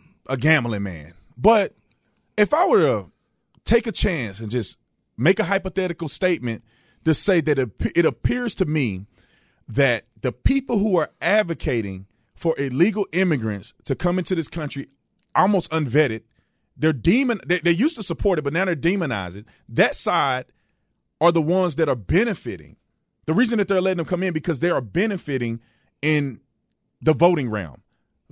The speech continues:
For instance, California. I remember watching an election in twenty sixteen. Trump was winning until he got to California. I mean, I'm saying winning the popular vote.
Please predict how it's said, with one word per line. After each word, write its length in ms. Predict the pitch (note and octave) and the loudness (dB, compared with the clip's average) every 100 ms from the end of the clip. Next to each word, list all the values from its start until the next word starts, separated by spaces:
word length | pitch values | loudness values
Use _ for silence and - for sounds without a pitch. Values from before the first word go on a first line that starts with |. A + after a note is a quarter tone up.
| - | 4
For 140 | G#3 | 4
instance, 200 | G3 D3 | 4 -2
California. 500 | - E3 D#3 E3 B2 | -2 0 0 -4 -2
I 40 | D3+ | 0
remember 220 | G3+ D#3+ | 0 0
watching 300 | D#3 C#3+ D3+ | 0 -2 -2
an 40 | |
election 340 | D3 D3+ - C#3 | 0 -2 -4 -8
in 60 | |
twenty 200 | C#3 C#3+ | -6 -8
sixteen. 420 | C3+ C3 F3+ D#3+ | -6 -6 -4 -4
Trump 220 | - E3+ B2 | -4 -4 -4
was 100 | A2+ | -4
winning 320 | F#3 C#3 C3 - | -2 -2 -6 -10
until 180 | - - | -8 -4
he 40 | C3 | -2
got 160 | B2 | -2
to 60 | A2 | -2
California. 520 | C3+ G#2 B2+ F#2+ C#2+ _ _ | -4 -4 -6 -10 -10 _ _
I 60 | - | 0
mean, 120 | E3+ | 2
I'm 80 | D#3 | 2
saying 240 | F3+ C#3+ | 0 -2
winning 260 | C3 D3+ C3 | -2 -2 -4
the 80 | A#2 | -2
popular 360 | E3 D#3 A2+ | -2 -2 -4
vote. 240 | F#2 F2 | -6 -8